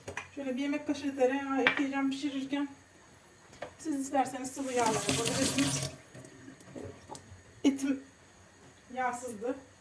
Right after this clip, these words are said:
Bu yüzden tereyağı koyacağım.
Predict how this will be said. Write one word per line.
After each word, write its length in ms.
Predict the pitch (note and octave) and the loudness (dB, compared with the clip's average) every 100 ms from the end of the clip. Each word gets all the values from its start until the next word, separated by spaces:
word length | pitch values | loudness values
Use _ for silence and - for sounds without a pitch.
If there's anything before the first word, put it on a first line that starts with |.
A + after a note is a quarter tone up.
| - - - - - - | -20 -20 -20 -20 -20 -6
Bu 60 | C#4+ | 0
yüzden 380 | C4 G#3+ C4 C4+ - - - - - | 0 0 -2 -4 -12 -20 -20 -20 -6
tereyağı 300 | A#3+ A3 - - - - - | -4 -2 -6 -12 -20 -20 -4
koyacağım. 360 | - A3 - A3+ | 0 0 0 -10